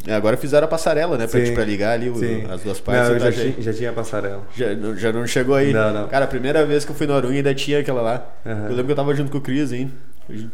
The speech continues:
Speaker 1: eh, tinha uns carinhas que, tipo, uma, não era uma balsa, era um barquinho, assim, ó. Tu pagava, acho que, sei lá, cinco reais, dez reais,
Speaker 2: Eles
Speaker 1: o cara,
Speaker 2: atravessavam.
Speaker 1: o cara de atravessar, tu ia pela água, cara. Eu, tipo, aquilo foi sensacional, assim, a primeira vez que eu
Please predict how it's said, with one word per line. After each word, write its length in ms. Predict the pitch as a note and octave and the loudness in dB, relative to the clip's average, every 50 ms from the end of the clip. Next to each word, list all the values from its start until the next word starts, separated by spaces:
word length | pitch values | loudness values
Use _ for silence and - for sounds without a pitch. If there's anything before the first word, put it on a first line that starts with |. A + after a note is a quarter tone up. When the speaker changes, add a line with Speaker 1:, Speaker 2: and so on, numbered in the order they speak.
| - | -2
Speaker 1:
eh, 160 | B2 A#2 A#2 A2+ | 0 0 0 0
tinha 200 | A2+ - C3 C3+ | 0 -2 -2 -2
uns 100 | C3 C3 | 0 0
carinhas 260 | - C#3 B2 B2+ B2 | 0 -2 0 -2 -2
que, 140 | - - C3+ | -2 -4 -4
tipo, 280 | C3 - - - - B2 | -4 -4 -6 -6 -4 -4
uma, 140 | B2 B2 B2 | -2 -2 -2
não 260 | A#2+ A#2 A2+ A2 A2+ | -2 -4 -4 -2 -2
era 80 | A#2+ C#3 | -2 0
uma 140 | D#3 C#3+ C#3 | 0 0 0
balsa, 360 | B2+ G#2+ A2 B2 C3 B2+ - | 0 2 2 2 2 2 0
era 60 | A2 A#2 | -2 -2
um 60 | B2 | 0
barquinho, 440 | C3 C#3 C#3+ C#3 C#3 - E3 D#3 A#2+ | 2 2 2 2 -2 -4 -4 -4 -4
assim, 120 | - B2 | -4 -4
ó. 40 | - | -6
Tu 420 | - - - - - - - - | -6 -6 -6 -6 -6 -6 -6 -4
pagava, 300 | - A#2 G#2+ A2 B2 C3 C#3 | -2 -2 0 0 -2 -2 -2
acho 100 | - - | -4 -6
que, 60 | A#2+ | -6
sei 100 | - B2 | -4 -2
lá, 160 | B2 B2+ A#2+ | -2 -2 -2
cinco 320 | - - - B2+ B2+ C#3 C#3 | -2 -4 -6 -6 -4 -4 -2
reais, 380 | B2 G#2 A2 A#2+ B2+ A#2 G#2 | 0 0 0 0 0 -2 -4
dez 200 | G2 G2 G#2 A2 | -4 -4 -4 -2
reais, 140 | A2+ A2+ A2 A2+ | 0 2 2 2
Speaker 2:
Eles 100 | A2 A2 | 4 4
Speaker 1:
o 20 | |
cara, 120 | B2+ B2+ | 4 2
Speaker 2:
atravessavam. 460 | B2+ B2+ B2+ B2+ B2+ C3+ - - B2+ A#2 | 2 2 2 2 2 0 -2 -2 -2 2
Speaker 1:
o 20 | |
cara 160 | C#3 C#3 C#3+ C#3+ | 4 4 4 4
de 60 | D3 | 4
atravessar, 520 | D3 E3 D3 D3+ D3+ D3+ - C#3 C#3+ D#3 D3+ | 4 4 6 6 6 4 4 4 2 2 2
tu 100 | D3+ C#3+ | 2 2
ia 140 | D3 D3 | 2 2
pela 240 | C#3+ D#3 D3 D3+ D#3 | 4 4 4 6 6
água, 320 | C#3+ C#3+ D3 D#3+ D#3 C3+ B2 | 6 6 4 4 2 0 -2
cara. 220 | - C#3+ C#3 - | -2 -2 -2 -2
Eu, 160 | A2 A2+ A2 G#2+ | -2 -4 -4 -6
tipo, 200 | - C#3 C3+ C#3+ | -6 -4 -4 -4
aquilo 240 | C#3 D#3 D#3+ F3+ G3+ | -4 -4 -2 -2 -2
foi 80 | - E3+ | 2 2
sensacional, 680 | C#3+ C3+ G#3+ - D#3+ C#3+ D3+ F#3+ D3+ C#3+ D3 E3 D#3 | 4 4 4 2 2 2 2 2 2 4 4 4 4
assim, 120 | C#3 C3+ C#3+ | 4 2 0
a 20 | B2+ | -2
primeira 200 | C3 B2+ B2 B2 | -2 -2 -2 -2
vez 140 | C3 C3 | -2 -4
que 60 | C3+ C#3 | -4 -4
eu 80 | C3 | -6